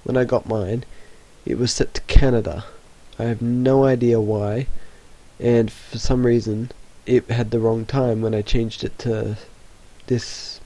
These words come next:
my state and all that. And make sure, if you're gonna change it,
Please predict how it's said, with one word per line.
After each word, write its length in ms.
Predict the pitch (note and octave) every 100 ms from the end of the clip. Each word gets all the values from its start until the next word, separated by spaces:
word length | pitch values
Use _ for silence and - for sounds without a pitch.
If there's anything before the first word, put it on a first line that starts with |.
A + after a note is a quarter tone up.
| -
my 160 | A#2+ A#2
state 400 | G#2+ - B2 - -
and 120 | A#2
all 40 | -
that. 200 | - - - - - - - - - - - -
And 380 | A#2+ A#2 A2+ -
make 280 | B2+ C#3+ C#3+
sure, 380 | - C3 A#2+ B2
if 160 | - -
you're 80 | B2+
gonna 160 | C3+
change 320 | A2+ A#2+ A#2
it, 160 | C#3